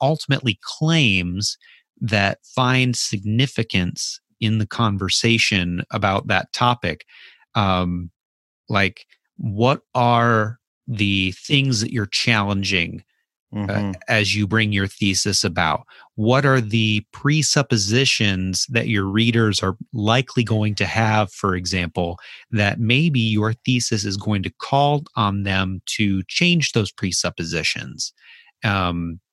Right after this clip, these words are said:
Speaker 1: in order to accept that thesis? Because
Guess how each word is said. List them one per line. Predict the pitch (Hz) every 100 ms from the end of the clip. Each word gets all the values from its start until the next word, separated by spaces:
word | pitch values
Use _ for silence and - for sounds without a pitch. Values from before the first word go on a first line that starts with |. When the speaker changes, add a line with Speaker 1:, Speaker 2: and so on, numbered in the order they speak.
| _
Speaker 1:
in | 131 117
order | 120 117
to | 117 110
accept | - - 117 -
that | 98 -
thesis? | - 98 - - - - -
Because | 120 120 117 107